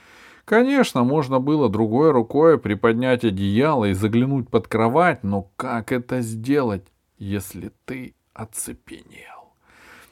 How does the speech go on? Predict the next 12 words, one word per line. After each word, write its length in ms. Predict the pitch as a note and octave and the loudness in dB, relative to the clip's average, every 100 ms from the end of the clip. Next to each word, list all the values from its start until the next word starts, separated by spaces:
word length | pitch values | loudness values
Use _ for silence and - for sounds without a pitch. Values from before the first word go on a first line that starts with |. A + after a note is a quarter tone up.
| _ - | _ -8
Потом 400 | G2 F2+ C3 D3 | -6 0 0 -2
Франц 460 | - A#2+ C3 C#3 - | -4 0 0 0 -2
почувствовал 760 | A#2 A2+ - D3 - A2 G#2 | -4 -4 -6 -8 -4 -2 0
на 200 | G#2+ G#2+ | 0 -2
локте 560 | G#2+ G#2+ - - D3+ E3 _ _ _ _ _ _ _ | -2 -4 -8 -6 -4 -6 _ _ _ _ _ _ _
что-то 560 | - - - E2+ - | -20 -18 -12 -10 -6
мокрое — 920 | A2 B2 G2+ E2 E2 - B1 C2 - _ _ _ _ _ - | -4 -4 -6 -8 -10 -16 -16 -18 -20 _ _ _ _ _ -12
и 100 | E2+ | -10
оно 300 | D#2 D#2+ G2 | -8 -6 -8
двигалось 880 | G2+ F2+ E2+ F2 F2+ G2 - - _ _ _ _ | -10 -12 -12 -12 -12 -14 -20 -20 _ _ _ _
туда-сюда, 1500 | F#2 E2 E2+ G#2 - _ _ _ _ - E2 D2+ D2 D2 - _ _ _ _ _ | -12 -10 -8 -10 -14 _ _ _ _ -18 -12 -10 -10 -12 -16 _ _ _ _ _
туда-сюда. 1500 | - F2+ E2+ F2 G#2 B2 _ _ _ _ - F#2 D#2 D2+ C#2+ | -14 -10 -10 -10 -12 -14 _ _ _ _ -16 -14 -12 -12 -14